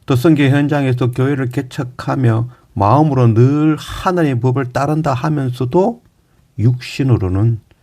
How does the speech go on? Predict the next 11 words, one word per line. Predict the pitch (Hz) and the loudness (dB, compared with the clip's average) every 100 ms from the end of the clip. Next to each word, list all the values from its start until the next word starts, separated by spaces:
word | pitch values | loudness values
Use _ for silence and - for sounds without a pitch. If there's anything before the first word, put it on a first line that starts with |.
| _ _ - | _ _ -4
죄를 | - 135 143 | 2 4 4
짓고 | 131 131 123 120 | 0 -2 0 0
마는 | 107 107 107 | 2 2 0
자신을 | - 101 113 - 147 101 | -2 -4 -4 -4 -2 0
향한 | 107 110 110 - | 2 0 -2 -4
말이죠. | 87 92 101 - 82 - _ _ _ _ _ _ - - _ _ _ _ _ _ 117 | -6 -4 -6 -6 -12 -14 _ _ _ _ _ _ -20 -20 _ _ _ _ _ _ -4
어, | 95 85 | -2 -2
선교사도 | - 202 165 131 104 110 117 | 0 2 2 2 0 0 0
목사도 | 123 127 127 160 160 95 | 0 -2 -2 -6 -4 -4
동일한 | 120 143 117 85 | -2 0 -2 -2
죄인입니다. | 82 98 127 123 87 - | -2 0 2 0 -2 -8